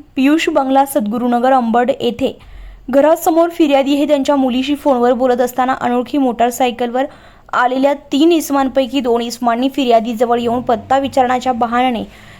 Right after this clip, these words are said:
त्यातील एकाने फिर्यादीच्या हातातील मोबाईल हिसकावून नेण्याचा प्रयत्न केला. फिर्यादीने त्यांचा प्रतिकार केला असता दोघांनी फिर्यादीला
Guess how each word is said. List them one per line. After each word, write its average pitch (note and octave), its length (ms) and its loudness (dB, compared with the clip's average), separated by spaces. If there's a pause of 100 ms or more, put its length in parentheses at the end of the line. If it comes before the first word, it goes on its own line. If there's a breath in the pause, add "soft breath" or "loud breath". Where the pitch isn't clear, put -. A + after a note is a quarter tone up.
(100)
त्यातील D4 260 2
एकाने D4 300 0
फिर्यादीच्या C4+ 580 2
हातातील C4 500 0 (960 soft breath)
मोबाईल C4+ 440 4
हिसकावून D4+ 640 0 (240)
नेण्याचा B3 400 2
प्रयत्न B3+ 460 0
केला. C#4+ 220 0 (440 loud breath)
फिर्यादीने E4 460 2
त्यांचा E4 260 2
प्रतिकार D4+ 600 0
केला C4 200 2
असता C4 300 0
दोघांनी A#3 400 0
फिर्यादीला B3+ 440 0